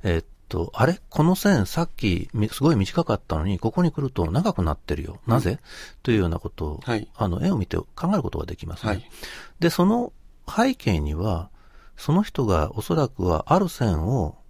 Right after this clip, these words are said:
Speaker 1: こう、毎日、うんと、これだけ描こうって決めて描いた
Speaker 2: うん。
Speaker 1: というような規則があって、
Speaker 2: うん。
Speaker 1: で、えー、一枚の絵を仕上げるためにそれを毎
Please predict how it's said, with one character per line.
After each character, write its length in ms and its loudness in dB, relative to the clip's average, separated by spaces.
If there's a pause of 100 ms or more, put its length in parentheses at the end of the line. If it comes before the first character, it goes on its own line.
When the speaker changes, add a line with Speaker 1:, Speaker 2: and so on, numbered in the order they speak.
(200)
Speaker 1:
こ 100 -2
う、 40 -2
毎 260 4
日、 420 -4 (460)
う 60 -2
ん 60 -4 (120)
と、 360 -4
こ 120 2
れ 80 2
だ 100 4
け 80 0
描 140 2
こ 160 0
う 20 -4
っ 60 -6
て 160 -6
決 160 -2
め 100 0
て 260 -2 (440)
描 160 2
い 60 -2
た 200 -12 (320)
Speaker 2:
う 80 -4
ん。 160 -6 (160)
Speaker 1:
と 80 -2
い 20 4
う 20 4
よ 80 4
う 20 -4
な 60 -4
規 100 -8
則 240 -6
が 100 -4
あ 40 -8
っ 40 -12
て、 300 -6 (220)
Speaker 2:
う 40 -6
ん。 320 -8
Speaker 1:
で、 680 6
え 0 -
ー、 40 2
一 200 2
枚 160 6
の 80 4
絵 20 4
を 80 2
仕 100 -4
上 80 4
げ 100 4
る 60 0
た 120 0
め 80 -2
に 40 -4
そ 120 -4
れ 40 2
を 60 2
毎 420 2